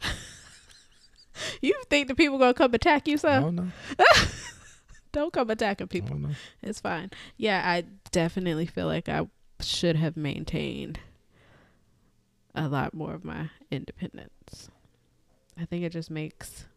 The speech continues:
Speaker 1: I mean, when you have your own indep-, uh, think about, like, put your, if the roles were reversed and you were staying at home,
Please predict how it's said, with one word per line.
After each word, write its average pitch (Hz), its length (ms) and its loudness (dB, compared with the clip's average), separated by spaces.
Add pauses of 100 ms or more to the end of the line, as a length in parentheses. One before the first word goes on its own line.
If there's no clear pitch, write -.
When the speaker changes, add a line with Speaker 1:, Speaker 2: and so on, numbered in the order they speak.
(100)
Speaker 1:
I 175 60 -6
mean, 170 220 -4
when 165 160 -6
you 160 300 -4
have 151 320 2
your 151 180 0
own 156 240 2
indep-, - 440 -4
uh, 147 220 -2
think 269 160 0
about, 196 260 2
like, 147 280 -2 (160)
put 214 160 -2
your, 180 100 -2 (320)
if - 320 -4
the 180 120 -4
roles 170 280 0
were 156 160 -2
reversed 147 420 -2
and 156 160 -2
you 151 120 -4
were 143 80 -4
staying 147 340 -4
at 147 120 -4
home, 156 280 -6